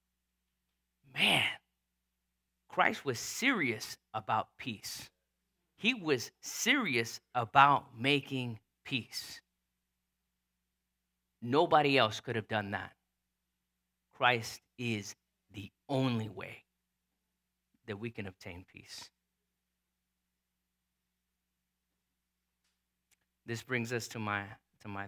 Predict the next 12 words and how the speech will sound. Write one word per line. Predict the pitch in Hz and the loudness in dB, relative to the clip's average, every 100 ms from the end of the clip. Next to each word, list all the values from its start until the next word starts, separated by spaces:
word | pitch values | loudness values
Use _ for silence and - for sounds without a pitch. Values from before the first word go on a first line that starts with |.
| - | -6
third | 113 110 | -6 -6
point. | - 95 95 _ _ _ _ | -10 -14 -14 _ _ _ _
If | 117 | -14
you | 110 | -12
repeat | 107 - 127 120 | -12 -10 -2 2
after | 110 - 110 | 2 2 -6
me, | 110 107 _ _ | -4 -6 _ _
peace | - 208 233 - - | -4 0 0 -2 4
is | 143 135 147 - - _ _ _ _ - _ - - - - - - _ - | 8 8 6 0 -12 _ _ _ _ -20 _ -20 -20 -20 -20 -20 -20 _ -8
to | 151 127 | -4 0
be | 135 117 | 0 0
shared. | - - 135 131 95 95 | -4 2 4 6 4 -2